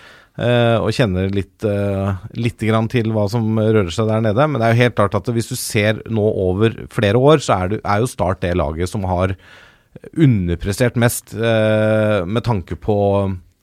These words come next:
på innskudd og, og kjøp av spillere, og hva de har hentet, og hvor mye penger de har brukt på egentlig både spillere og trenere. Så det er jo, det er jo fullstendig kaos der nede, eh,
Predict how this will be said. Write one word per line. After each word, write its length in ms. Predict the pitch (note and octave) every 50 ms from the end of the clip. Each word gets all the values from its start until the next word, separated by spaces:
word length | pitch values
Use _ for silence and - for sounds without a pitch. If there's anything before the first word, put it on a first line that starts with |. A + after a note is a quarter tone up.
| _ - - -
på 120 | A2+ G#2+ G#2 G2+ G2+ G2+ G2+ G2+ F2+ - -
innskudd 680 | C#3+ A#2 G2+ F2+ E2 - - - A2+ A#2+ A#2+ A#2+ A2 F2+
og, 680 | F2+ A2 A2 G#2+ G#2+ G#2+ G#2 G#2 G2+ G2 F2+ D#2 -
og 220 | - - G#2 G#2+ -
kjøp 260 | - A2 G2+ G#2+ - _ _ _ - C3
av 300 | A2 G#2+ G#2 F#2 G#2+ G#2+
spillere, 380 | - - C3 G2 F#2 A2+ B2+ G#2+ - _ -
og 60 | G#2+ G#2
hva 60 | F#2+ F#2+ F#2+
de 60 | G#2
har 100 | A2 A2+
hentet, 300 | A2+ F#2 E2+ - - - G2
og 220 | G2+ G#2 G2 F#2+ G2 F#2+
hvor 200 | G2 G2+ G#2 G#2+
mye 160 | A2 G#2 G2+ G2
penger 240 | - D3+ A2 E2+ F2+
de 80 | F2+
har 80 | G2+ G#2
brukt 300 | G2+ A#2 A#2+ - _ - - - - - - _ -
på 140 | B2+ C3 A2
egentlig 220 | G2+ G2+ C#3+ C#3+
både 180 | C3+ A#2+ G#2 G#2+
spillere 300 | - - G#2+ F2+ F2 G2+
og 80 | G2+ A2
trenere. 320 | A#2 F2+ F2+ G2+ B2 A#2 - - - - - - -
Så 140 | - A#2 B2+
det 80 | A#2+
er 140 | G#2+ G#2+ A2+
jo, 80 | B2 B2+ B2+ B2 A#2+ A#2+ A#2 G#2 F#2+
det 80 | A2+
er 80 | A#2 A2
jo 80 | A2 B2+ C3+
fullstendig 420 | - - - A#2 F#2+ F#2+ A2 C#3+ B2
kaos 220 | G#2 F#2+ F#2+ - -
der 100 | A2 A2+
nede, 200 | A#2 C3 D3+ D3+ C#3+ G2 A#2
eh, 460 | B2+ B2+ B2+ B2+ B2+ B2+ A#2+ A#2